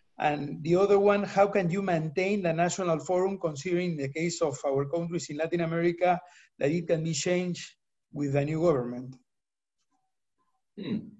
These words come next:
Speaker 2: Um, the first question, just repeat the first one.
Speaker 1: The first one is the role, uh, uh, the role that has or should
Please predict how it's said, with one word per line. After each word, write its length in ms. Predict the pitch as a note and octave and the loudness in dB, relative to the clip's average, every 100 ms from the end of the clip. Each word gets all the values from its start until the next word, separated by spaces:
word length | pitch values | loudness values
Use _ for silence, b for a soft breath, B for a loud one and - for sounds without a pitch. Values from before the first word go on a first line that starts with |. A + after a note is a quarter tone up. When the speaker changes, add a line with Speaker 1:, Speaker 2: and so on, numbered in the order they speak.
| _ _ _ _ _ _ _ _ _ _ _ _ _ _ - - | _ _ _ _ _ _ _ _ _ _ _ _ _ _ -20 -14
Speaker 2:
Um, 460 | A#2 A#2 A#2 A#2+ A#2+ | -6 -4 -2 -2 -4
the 80 | A#2+ | -4
first 320 | G3 F3+ - | -4 -4 -4
question, 400 | F3+ F3+ G#3 G#3 | -4 -2 -2 -2
just 200 | D#3 D#3 | -6 -6
repeat 300 | D#3 F3 E3+ | -8 -8 -8
the 100 | E3 | -8
first 300 | G3 D#3+ - | -6 -8 -4
one. 240 | G#3 A3+ - _ _ _ _ _ b b b - | -6 -6 -12 _ _ _ _ _ b b b -6
Speaker 1:
The 100 | D3 | 2
first 240 | C4 C4 | 4 4
one 140 | C#4 | 6
is 140 | A#3+ A3 | 4 6
the 120 | G3 | 4
role, 500 | E3+ A3 A#3+ B3+ - - | 8 8 8 6 0 -4
uh, 40 | |
uh, 340 | D#3+ E3 D#3+ D#3+ - E3 | -4 -2 -2 -2 -8 -4
the 160 | D#3+ F3 | 2 6
role 180 | A3+ A#3 | 6 6
that 180 | D3+ C#3 | 4 4
has 300 | B3 C4+ - | 4 4 2
or 160 | F3+ | 0
should 260 | C#3 A#3 | 0 -4